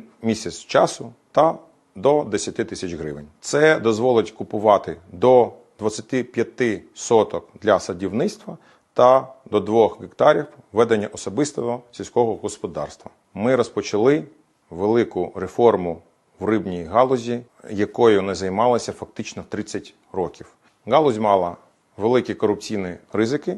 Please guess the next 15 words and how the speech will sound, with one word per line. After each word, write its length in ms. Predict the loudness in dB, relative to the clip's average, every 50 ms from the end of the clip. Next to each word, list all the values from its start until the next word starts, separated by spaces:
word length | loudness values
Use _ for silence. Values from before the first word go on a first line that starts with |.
| -10 _
а 80 | -6 -4
також 260 | -2 -2 -2 -4 -6
була 240 | -4 -2 -2 -2 -2
проблема 360 | -2 -4 -4 -2 -2 -2 -2
з 40 | -4
браконьєрством. 720 | -6 -8 -8 -8 -10 -10 -10 -10 -10 -12 -16 -20 -20 -20 -20 _ _ _ _ _ _ _ -6
Наразі 340 | -2 2 2 2 2 0 -2
ми 120 | -2 -2
це 320 | -2 0 2 2 2 2 -2 -8 -18 _ _ _ _ _
все 220 | -4 0 0 0
скасовуємо. 720 | 0 0 -4 -8 -6 -2 0 0 0 0 0 -4 -6 -10 -14 -16 _ _ _ -20 _ _ _ _ _ _ _
А, 440 | -4 -2 0 2 2 2 2 0 0
прозорі 320 | 0 0 2 4 4 4 4
аукціони, 680 | 4 2 -2 -2 -2 0 0 0 0 -2 -2 -6 -10 -12 -16 _ _ -8
ліцензування. 880 | -8 -6 -4 -4 -6 -4 -4 -4 0 4 4 4 4 4 2 -4 -10